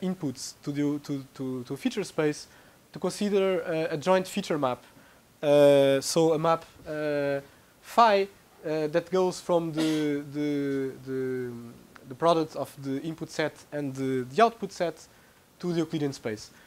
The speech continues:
So this is, uh, basically considering joint features, features that depend not just on the input, but also on the possible, the candidate's output. Uh, <clears throat> so one simple way of doing that, uh,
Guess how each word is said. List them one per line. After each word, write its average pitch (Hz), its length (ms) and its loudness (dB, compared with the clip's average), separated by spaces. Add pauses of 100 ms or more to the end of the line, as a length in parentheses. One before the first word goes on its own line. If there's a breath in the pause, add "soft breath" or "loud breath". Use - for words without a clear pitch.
(140 soft breath)
So - 180 -2
this 202 240 0
is, 214 280 -4
uh, 175 360 6
basically 180 340 -2
considering 160 500 -4
joint 165 340 2
features, 143 400 -8
features 170 260 -6
that 165 140 0
depend 156 420 -4 (320 loud breath)
not 160 140 0
just - 180 -4
on 170 100 4
the 165 120 -2
input, 220 360 -2
but 175 100 2
also 165 360 2
on 151 160 -4
the 147 80 -14
possible, 147 600 -2
the 135 80 -12
candidate's 147 440 -2
output. 117 320 -8 (800 loud breath)
Uh, 151 360 8 (220)
<clears throat> 185 320 4 (640)
so - 160 4
one 214 200 8
simple 208 360 2
way 165 220 8
of 147 140 0
doing 240 200 2
that, 139 260 4 (360 loud breath)
uh, 156 840 8